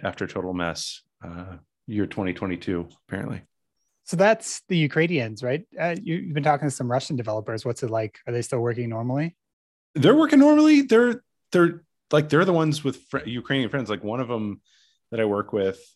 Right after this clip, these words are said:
Speaker 1: is, you know, he s-, spends half, used to spend half his time in Ukraine and, like, I think has half of his family is Ukrainian. And it's like, you know, Ukraine and Russia, it's like here in Canada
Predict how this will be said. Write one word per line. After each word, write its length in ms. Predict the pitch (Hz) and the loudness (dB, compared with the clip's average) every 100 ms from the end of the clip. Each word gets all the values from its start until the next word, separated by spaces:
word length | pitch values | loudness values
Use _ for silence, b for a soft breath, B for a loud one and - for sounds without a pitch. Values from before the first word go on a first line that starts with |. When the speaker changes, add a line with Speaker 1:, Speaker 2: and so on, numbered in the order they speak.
| - | -10
Speaker 1:
is, 480 | 98 95 85 - - | -6 -6 -8 -10 -4
you 80 | 131 | -2
know, 140 | 95 | 0
he 120 | 101 | -2
s-, 300 | 110 - - _ | -4 -4 -6 _
spends 340 | - - 107 98 | -8 -2 0 0
half, 260 | 101 104 - | 0 -2 -2
used 220 | 131 - | -2 0
to 80 | 139 | -2
spend 200 | 123 98 | -2 0
half 200 | 95 - | -2 -4
his 120 | 107 | -6
time 160 | 113 104 | -6 -6
in 60 | |
Ukraine 360 | 113 202 190 92 | -4 -2 -2 -2
and, 140 | 95 | -4
like, 300 | 92 92 - _ _ _ _ _ _ _ _ | -4 -6 -8 _ _ _ _ _ _ _ _
I 140 | 95 | -8
think 300 | 90 - 101 | -8 -4 -4
has 220 | - 98 92 | 0 0 0
half 220 | - - | -2 -2
of 60 | |
his 120 | 104 104 | -4 -2
family 320 | 156 220 123 | 0 2 0
is 100 | - | -2
Ukrainian. 500 | - 90 85 98 98 | -6 -8 -8 -12 -10
And 120 | 98 | -8
it's 180 | 87 - | -6 -2
like, 260 | 90 90 _ _ _ _ - | -2 -4 _ _ _ _ -4
you 80 | 196 | 0
know, 220 | 117 113 | 2 2
Ukraine 440 | 113 - 107 123 | -2 -4 -2 -2
and 400 | 117 107 107 101 | -4 -6 -8 -6
Russia, 280 | 101 147 151 | -2 -2 -4
it's 160 | - 107 | -8 -4
like 240 | 95 - | -6 -6
here 160 | - 120 | -8 -6
in 80 | 110 | -2
Canada 480 | 143 143 90 - | 0 0 0 -4